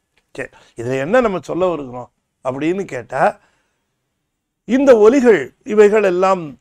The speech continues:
தோன்றி நின்று ஒடுங்குகிற ஒலிகள், தோன்றி நின்று ஒடுங்குகிற ஒலிகள்,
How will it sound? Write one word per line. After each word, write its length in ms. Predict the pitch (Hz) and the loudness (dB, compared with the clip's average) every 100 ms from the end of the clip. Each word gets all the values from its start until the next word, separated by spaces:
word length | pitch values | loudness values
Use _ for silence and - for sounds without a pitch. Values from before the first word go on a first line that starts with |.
| - | 0
தோன்றி 500 | 196 247 247 240 214 | 2 4 0 -4 -4
நின்று 600 | 190 202 196 202 165 175 | -4 -4 -4 -4 -2 -2
ஒடுங்குகிற 1080 | 196 202 170 180 180 135 147 139 160 220 - _ _ _ _ _ _ _ | -2 -4 -10 -12 -14 -14 -16 -6 -2 -2 -4 _ _ _ _ _ _ _
ஒலிகள், 380 | - 165 120 107 _ _ _ _ _ _ _ _ _ | -6 -4 -4 -8 _ _ _ _ _ _ _ _ _
தோன்றி 440 | - 247 277 254 233 | 4 6 4 -2 -2
நின்று 460 | 220 220 214 196 | -2 -4 -2 0
ஒடுங்குகிற 840 | 180 185 196 196 165 151 143 135 | 0 -2 -4 -8 -10 -12 -10 -10
ஒலிகள், 380 | 120 170 131 117 | -6 -4 -2 -4